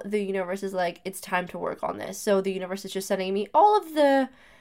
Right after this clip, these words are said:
experiences to put into action to start cultivating that self-love for myself.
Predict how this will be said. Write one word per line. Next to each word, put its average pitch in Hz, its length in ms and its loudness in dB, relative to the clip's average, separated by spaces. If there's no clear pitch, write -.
experiences 247 1080 0
to 262 100 -2
put 247 180 -2
into 196 240 0
action 185 380 -2
to 196 80 -10
start 190 240 -2
cultivating 170 380 -8
that - 160 -8
self-love - 400 -4
for - 80 -14
myself. - 500 -10